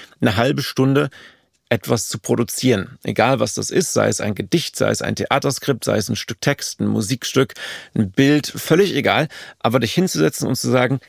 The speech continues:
jetzt lass ich freien Lauf, was ja eine, eine andere Art ist zu sagen, jetzt bin ich kreativ, jetzt mache ich einfach, egal ob's gut ist oder nicht. Aber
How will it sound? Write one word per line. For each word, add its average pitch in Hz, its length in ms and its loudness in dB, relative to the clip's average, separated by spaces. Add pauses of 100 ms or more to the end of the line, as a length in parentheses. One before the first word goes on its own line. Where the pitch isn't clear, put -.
jetzt 113 540 0
lass 143 200 2
ich 147 120 -4
freien 127 320 2
Lauf, 107 460 0
was 101 200 -2
ja 110 280 2 (180)
eine, 110 240 -2
eine 101 400 -2
andere 113 280 2
Art 120 180 0
ist - 140 -6
zu 104 100 -8
sagen, 131 520 0
jetzt - 300 -4
bin 120 80 2
ich 113 140 -2
kreativ, - 480 -2
jetzt - 280 -2 (120)
mache 120 300 0
ich 101 120 -4
einfach, 95 340 -6
egal 117 240 2
ob's 110 200 -4
gut 135 220 -2
ist 139 200 0 (340)
oder 120 200 4
nicht. 113 260 0
Aber 101 240 2